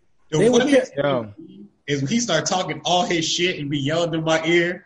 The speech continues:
Speaker 3: Right?
Speaker 1: And you play all you hear, "Get off me!"
Speaker 2: Get off me!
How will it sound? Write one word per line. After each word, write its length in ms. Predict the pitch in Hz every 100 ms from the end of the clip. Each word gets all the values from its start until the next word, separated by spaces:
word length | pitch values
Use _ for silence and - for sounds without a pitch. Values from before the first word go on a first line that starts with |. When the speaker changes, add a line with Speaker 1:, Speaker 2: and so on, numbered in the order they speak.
| _
Speaker 3:
Right? 480 | 85 101 139 180 196
Speaker 1:
And 100 | -
you 120 | 285
play 160 | 254 220
all 280 | 214 196 226
you 140 | 214
hear, 380 | 180 160 - -
"Get 220 | - 523
off 420 | 508 508 508 494 508
me!" 60 | 508
Speaker 2:
Get 380 | - - 320
off 140 | - 339
me! 480 | 339 349 - 175